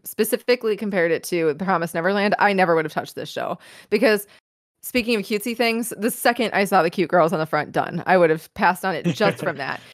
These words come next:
Speaker 1: And then, like, number two, even if I did get to the P V, I thought the P V looked pretty, like,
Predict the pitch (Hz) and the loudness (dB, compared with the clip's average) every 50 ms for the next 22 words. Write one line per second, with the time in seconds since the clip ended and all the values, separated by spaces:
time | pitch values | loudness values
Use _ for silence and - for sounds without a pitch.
0 | _ - - - 226 233 226 226 214 208 214 226 214 202 190 - - 247 240 247 | _ -10 -6 0 0 2 4 4 2 2 2 0 0 0 -2 -2 -2 0 0 0
1 | 240 - 247 262 247 233 226 226 180 180 156 - 190 185 190 - 185 - - 196 | 0 0 -2 0 0 0 0 0 0 0 0 -2 -2 -2 0 0 -2 -2 -2 -6
2 | 165 160 - - 208 185 190 196 151 160 165 175 202 202 - 214 220 - - - | -8 -8 -6 -6 -4 -4 -4 -4 -4 -2 0 0 0 0 0 -2 0 0 0 0
3 | - 214 208 - 208 170 156 170 175 170 160 156 - _ - - 190 165 160 156 | 0 -2 -2 -2 -4 -2 -2 -2 0 0 -2 -4 -6 _ -8 -6 -4 -4 -4 -4
4 | 143 143 139 127 - | -4 -4 -6 -8 -12